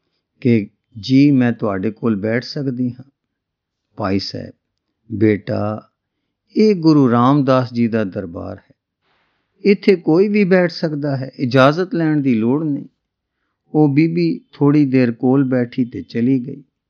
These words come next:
ਉਸਨੇ ਕੋਸ਼ਿਸ਼ ਕਰਕੇ ਭਾਈ ਸਾਹਿਬ ਦਾ ਪਤਾ ਕਿਤੋਂ ਪੁੱਛ ਹੀ ਲਿਆ ਤੇ ਇੱਕ ਦਿਨ ਜਾ ਮਿਲੀ। ਕੁਦਰਤੀ ਉਸ ਵੇਲੇ ਭਾਈ ਸਾਹਿਬ ਜੀ ਇਕੱਲੇ ਬੈਠੇ ਸਨ ਤੇ ਉਸ ਬੀਬੀ ਨੂੰ ਖੁੱਲ੍ਹ ਕੇ ਆਪਣੇ ਦਿਲ ਦੀ ਹਵਾੜ ਕੱਢਣ ਦਾ ਮੌਕਾ ਮਿਲ ਗਿਆ।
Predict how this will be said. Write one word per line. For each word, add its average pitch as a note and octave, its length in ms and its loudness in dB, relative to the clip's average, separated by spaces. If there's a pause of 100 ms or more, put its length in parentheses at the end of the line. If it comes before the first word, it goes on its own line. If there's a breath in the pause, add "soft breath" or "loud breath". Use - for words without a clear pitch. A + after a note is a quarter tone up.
(520)
ਉਸਨੇ F3 360 -2
ਕੋਸ਼ਿਸ਼ E3+ 520 -2
ਕਰਕੇ C#3 380 0
ਭਾਈ A2 300 -2
ਸਾਹਿਬ C3+ 340 -2
ਦਾ B2+ 140 0
ਪਤਾ C3 420 -4
ਕਿਤੋਂ A#2+ 460 -4
ਪੁੱਛ C3+ 340 -6
ਹੀ D3+ 80 0
ਲਿਆ G#2+ 340 -2 (240)
ਤੇ C3 180 -6
ਇੱਕ C#3 220 -2
ਦਿਨ A#2 260 2
ਜਾ A2 240 0
ਮਿਲੀ। B2 380 -2 (840)
ਕੁਦਰਤੀ F3+ 520 2
ਉਸ D#3 200 -4
ਵੇਲੇ C#3 220 2
ਭਾਈ A#2 300 -2
ਸਾਹਿਬ C#3 300 -2
ਜੀ A#2+ 160 2
ਇਕੱਲੇ B2 380 0
ਬੈਠੇ C3 400 -2
ਸਨ A2+ 300 -12 (680)
ਤੇ E3 60 2
ਉਸ D#3 220 4
ਬੀਬੀ D3 400 2
ਨੂੰ C#3+ 300 0
ਖੁੱਲ੍ਹ A3 280 -2
ਕੇ D#3 180 -2
ਆਪਣੇ B2 360 2
ਦਿਲ B2+ 280 2
ਦੀ B2 160 2
ਹਵਾੜ G#2 440 -4
ਕੱਢਣ A#2+ 440 -2
ਦਾ A2+ 140 0
ਮੌਕਾ A#2 400 0
ਮਿਲ B2+ 220 0
ਗਿਆ। A2+ 180 -10